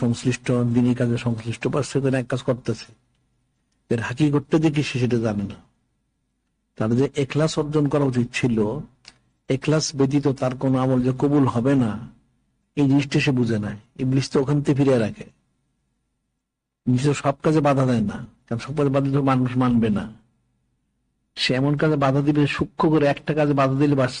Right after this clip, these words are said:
তার জন্য জাহান্নাম ওয়াজিব হয়ে গেল, নাউজুবিল্লাহ। যেমন মোল্লা মাসুদের ছবি তোলা, কুল্লু মুসাফিরিন ফিন্নার, বা যথেষ্ট, আর দরকার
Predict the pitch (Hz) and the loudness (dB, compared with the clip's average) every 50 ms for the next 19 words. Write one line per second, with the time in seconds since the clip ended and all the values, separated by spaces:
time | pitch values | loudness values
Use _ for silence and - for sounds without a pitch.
0 | - - 127 120 117 131 131 131 117 120 117 117 117 117 117 117 120 120 117 117 | -4 -2 -2 0 2 2 2 2 2 2 2 2 2 2 2 2 2 0 0 0
1 | 117 113 107 104 107 107 104 110 113 110 107 104 104 98 98 - - - _ _ | 0 0 0 0 0 -2 0 0 0 -2 -2 -2 -4 -8 -8 -10 -12 -20 _ _
2 | _ _ _ _ _ _ _ _ _ _ _ _ _ _ _ _ _ _ _ _ | _ _ _ _ _ _ _ _ _ _ _ _ _ _ _ _ _ _ _ _
3 | _ _ _ _ _ _ _ _ _ _ _ _ _ _ _ _ _ _ _ _ | _ _ _ _ _ _ _ _ _ _ _ _ _ _ _ _ _ _ _ _
4 | _ _ _ _ _ _ _ - 131 135 135 139 147 147 147 147 143 139 131 - | _ _ _ _ _ _ _ -4 -2 0 2 2 2 2 2 2 2 0 0 0
5 | 143 135 143 135 135 131 127 - - - - 143 135 139 131 135 117 104 101 101 | 0 0 0 0 -2 -8 -10 -12 -8 -2 0 2 2 2 2 2 0 -2 -2 -6
6 | 107 - - _ _ _ _ _ _ _ _ _ _ _ _ _ _ _ - - | -10 -14 -20 _ _ _ _ _ _ _ _ _ _ _ _ _ _ _ -2 2
7 | 151 156 156 156 147 147 - 160 147 139 143 139 139 135 135 135 127 123 123 117 | 2 4 4 4 2 2 2 0 0 2 2 2 2 2 2 2 2 4 2 2
8 | 123 120 135 127 120 123 127 - 131 127 120 123 123 113 120 110 | 2 0 0 0 -2 -4 -4 -2 -2 -2 0 -2 -4 -4 -4 -6